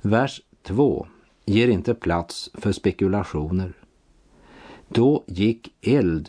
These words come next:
ut från Herren och förtärde dem." Från Herren. Elden på brännofferaltaret illustrerade den nådens eld som Gud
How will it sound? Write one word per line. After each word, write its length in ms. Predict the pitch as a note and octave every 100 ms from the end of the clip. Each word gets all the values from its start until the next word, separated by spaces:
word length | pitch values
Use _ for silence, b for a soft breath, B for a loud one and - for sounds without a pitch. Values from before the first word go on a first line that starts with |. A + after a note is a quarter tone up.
| _
ut 500 | - G2+ A2+ A2+ - -
från 600 | - - F2+ F#2+ G2+ G2+ -
Herren 580 | - B2+ - - F2+ F2 -
och 280 | G2 - -
förtärde 520 | F#2 - - D#2+ F#2
dem." 180 | G2+ G2+ - _ _ _ _ _
Från 720 | - - F#2 G#2 A#2+ A#2+ A#2+ - _ _ _
Herren. 400 | - F2+ - - F#2 _ _ _ _ _ _ B B B B B -
Elden 560 | B2+ C3+ D3 D3+ D3+
på 260 | - A2+ A2
brännofferaltaret 1400 | A2 C#3+ G#2+ G2 F2+ G2+ F#2+ G2 G#2 A#2+ F#2+ D#2 _ - _ -
illustrerade 1000 | A#2 A2+ A#2 - G2+ G2 G#2 A2 A2+ A2
den 340 | F2+ F#2+ G#2 -
nådens 840 | G2+ F#2+ A2 C3 C3 C3+ B2+ - -
eld 480 | F2+ E2+ D#2+ F2 - _ b b b
som 320 | - G#2+ G#2
Gud 380 | E2 A2+ A#2+